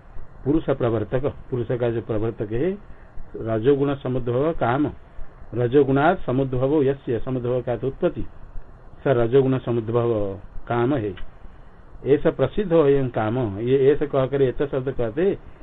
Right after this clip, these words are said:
ये प्रसिद्ध है। कदाचित क्रोध रूपेणा भी परिणमते तत क्रोध, वही काम ही कभी कोई प्रतिबंध हुआ क्रोध हो जाएगा, नहीं मिला तो क्रोध है, दुख हो जाएगा।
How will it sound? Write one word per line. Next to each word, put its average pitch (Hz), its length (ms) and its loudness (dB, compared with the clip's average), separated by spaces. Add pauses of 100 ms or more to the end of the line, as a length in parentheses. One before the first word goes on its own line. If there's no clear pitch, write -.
(180)
ये 135 160 8
प्रसिद्ध 139 400 0
है। 143 460 2 (1080)
कदाचित 139 800 2
क्रोध 135 320 4
रूपेणा 147 440 2
भी 147 120 -4
परिणमते 143 580 0
तत 117 360 -4
क्रोध, 135 300 0 (640)
वही 123 100 0
काम 127 360 2
ही 165 340 4 (420)
कभी 127 240 0
कोई 135 180 4
प्रतिबंध 139 460 0
हुआ 160 340 4
क्रोध 120 500 -4
हो 135 160 4
जाएगा, 147 260 0 (1400)
नहीं 120 220 2
मिला 151 220 2
तो 104 120 -6
क्रोध 131 280 0
है, 143 140 -2 (480)
दुख 107 180 -8
हो 131 160 0
जाएगा। 139 300 -2